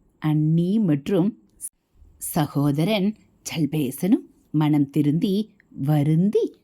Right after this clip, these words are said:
ஓடிவந்து தியாகராஜர் கால்களில் விழுந்து ஸ்ரீராமனிடம் தஞ்சம் அடைந்தனர். காவேரியில் வீசி எறியப்பட்டு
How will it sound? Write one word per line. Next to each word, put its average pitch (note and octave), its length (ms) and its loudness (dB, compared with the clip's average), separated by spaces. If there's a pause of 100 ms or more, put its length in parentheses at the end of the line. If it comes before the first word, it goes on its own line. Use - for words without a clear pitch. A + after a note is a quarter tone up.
(140)
ஓடிவந்து D#3 800 2 (260)
தியாகராஜர் G3 800 -2
கால்களில் D#3 580 0
விழுந்து F3 600 0 (200)
ஸ்ரீராமனிடம் E3+ 1000 0 (320)
தஞ்சம் F#3+ 500 -2
அடைந்தனர். G#3+ 500 -2 (1040)
காவேரியில் D#3 720 0
வீசி E3 600 -4
எறியப்பட்டு D#3+ 840 0